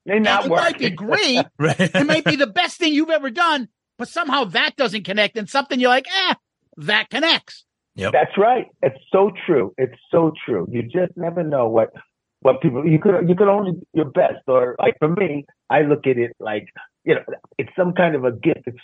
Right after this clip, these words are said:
Speaker 1: something that was given to you. The ideas come into your head, and sometimes they don't. You know what I
Speaker 3: Mm-hmm.
Speaker 1: mean?
Speaker 3: Yep.
Speaker 1: You know, the song I've been trying to work on, you know, now, just, it's just an idea that I have with a producer friend of mine. And for some reason, I just haven't felt it for the past couple of days. I'm not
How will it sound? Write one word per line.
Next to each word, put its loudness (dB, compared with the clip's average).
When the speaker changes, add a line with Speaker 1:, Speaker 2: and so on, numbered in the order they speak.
Speaker 1:
something -2
that -2
was -4
given 0
to -8
you. 0
The 0
ideas 2
come 0
into -6
your 0
head, 0
and -4
sometimes 0
they 2
don't. -2
You 0
know 0
what 2
I 2
Speaker 3:
Mm-hmm. -2
Speaker 1:
mean? -2
Speaker 3:
Yep. -2
Speaker 1:
You 0
know, 2
the -6
song 0
I've 0
been -6
trying -2
to -4
work 0
on, 4
you 2
know, 0
now, 2
just, -6
it's -14
just -10
an 0
idea 2
that -4
I -2
have 0
with -6
a -10
producer -2
friend -2
of -6
mine. -2
And -2
for -2
some 0
reason, 0
I 2
just -4
haven't -4
felt 0
it -12
for -6
the -2
past -4
couple -4
of -6
days. -4
I'm -4
not -2